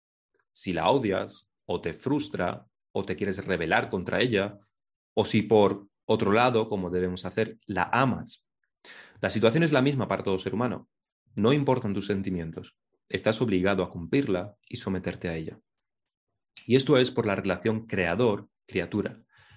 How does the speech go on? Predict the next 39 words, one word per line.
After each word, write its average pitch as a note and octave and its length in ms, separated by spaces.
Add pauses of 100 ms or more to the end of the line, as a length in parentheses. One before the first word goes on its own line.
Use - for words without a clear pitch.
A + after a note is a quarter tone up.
(260)
Dios C3 440
tiene A#2 260
ese A2 200
derecho G2 420
sobre E2+ 260
nosotros F#2 680
de F#2+ 200
imponernos G#2+ 800
esta G2 240
ley F2 320 (420)
porque F#2 240
somos A2+ 380
sus - 200
criaturas. - 640 (440)
Es G#2+ 100
lo G#2 100
que G#2+ 100
vemos G#2 240
en G2+ 80
Génesis F#2 420
dos. B2 260
Cuando F2+ 300
Dios A2+ 260
creó F#2+ 260
al F2+ 80
hombre, G#2+ 380 (640)
le G2+ 140
dio A2+ 320
qué F#2+ 160
hacer. G#2 340 (1080)
Génesis G2+ 420
dos F#2+ 180
quince, D3 360
tomó G#2+ 400
pues G#2+ 360
Jehová G2+ 420
Dios G2+ 320
al A#2+ 120
hombre B2+ 400